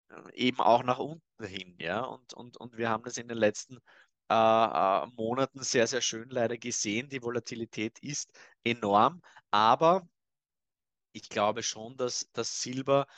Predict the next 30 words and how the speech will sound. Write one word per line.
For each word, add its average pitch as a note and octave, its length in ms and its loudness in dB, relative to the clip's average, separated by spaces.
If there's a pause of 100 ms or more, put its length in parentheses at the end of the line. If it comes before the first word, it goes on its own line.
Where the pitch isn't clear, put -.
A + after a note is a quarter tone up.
(220)
wo A#2+ 200 -6
natürlich B2+ 520 -4
auch, G#2+ 460 2
ähm, G#2 360 -2 (100)
die - 120 -14
industrielle A2 520 -4
Nachfrage G#2+ 520 0
eine A2 160 0
wesentlich G#2 360 -8
größere G#2 500 -8
Rolle F#2+ 240 -6
spielt A#2+ 340 -10
als G2 200 -2
jetzt A2+ 180 -12
noch G#2 140 -16
beim G2 180 -8
Gold F#2+ 380 -4
selber. A2 520 2 (400)
Bei A2 100 -8
Gold G#2+ 300 -4
sind's - 440 -10
z-, - 180 -8 (480)
knapp - 320 -6
zehn G#2 260 -4
Prozent, G#2+ 540 -4
die A2 100 -12
wirklich A2 380 -8
konjunktursensitiv A#2+ 1500 -6
sind C#3 500 -12
direkt. C#3+ 480 4